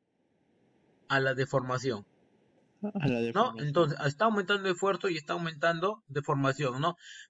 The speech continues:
Speaker 1: Mientras sea proporcional, entonces yo estoy hablando de una región elástica,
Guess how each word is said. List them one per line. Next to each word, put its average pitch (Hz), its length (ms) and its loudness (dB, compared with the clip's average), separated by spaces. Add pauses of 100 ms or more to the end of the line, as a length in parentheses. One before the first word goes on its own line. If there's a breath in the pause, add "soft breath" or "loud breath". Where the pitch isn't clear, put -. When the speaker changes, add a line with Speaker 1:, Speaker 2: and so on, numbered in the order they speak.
Speaker 1:
Mientras 170 840 6
sea 226 420 6
proporcional, 156 960 2
entonces 180 360 0
yo 180 60 0
estoy 185 200 0
hablando 165 360 2
de 147 140 -2
una 160 220 2
región 160 600 -2 (320)
elástica, 131 800 -4